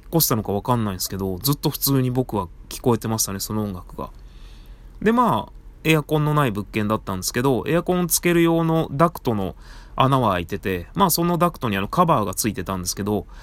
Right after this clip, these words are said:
えー、ある台風の日目が覚めたら、やたら部屋の中がそよそよしてるなと思ったら、まあ、カバーが飛んでってて、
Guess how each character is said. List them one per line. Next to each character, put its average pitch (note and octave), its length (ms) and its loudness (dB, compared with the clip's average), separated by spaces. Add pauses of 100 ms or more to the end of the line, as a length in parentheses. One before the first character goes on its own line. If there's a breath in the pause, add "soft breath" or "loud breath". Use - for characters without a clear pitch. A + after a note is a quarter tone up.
(320 loud breath)
え G#2 520 2
ー、 - 60 -20
あ E3+ 100 4
る E3 120 2
台 C#3+ 260 2
風 C#3 240 0
の G#2+ 80 0
日 A2 160 -4
目 B2+ 140 2
が A2+ 80 2
覚 A2+ 160 0
め A2 100 0
た F#2+ 140 -4
ら、 G2+ 280 0 (200)
や C3 100 0
た D#3 120 2
ら D#3 100 2
部 C#3+ 120 -2
屋 D#3 140 4
の D#3 120 2
中 D#3 220 0
が G#2 120 0
そ D3 160 2
よ B2+ 80 2
そ G2+ 160 -2
よ F2+ 80 -4
し - 80 -4
て A#2 100 0
る A#2 80 -2
な C#3 100 2
と C3 120 -4
思 A#2 80 -2
っ B2 40 -6
た - 140 -4
ら、 E3 220 2 (340 loud breath)
ま E3 100 2
あ、 - 40 4
カ E3 160 2
バ A2+ 160 4
ー - 20 -2
が F#2+ 80 -6
飛 G#2 180 -2
ん G2+ 60 -2
で G#2 80 0
っ - 40 -6
て - 180 -4
て、 F#2 220 -8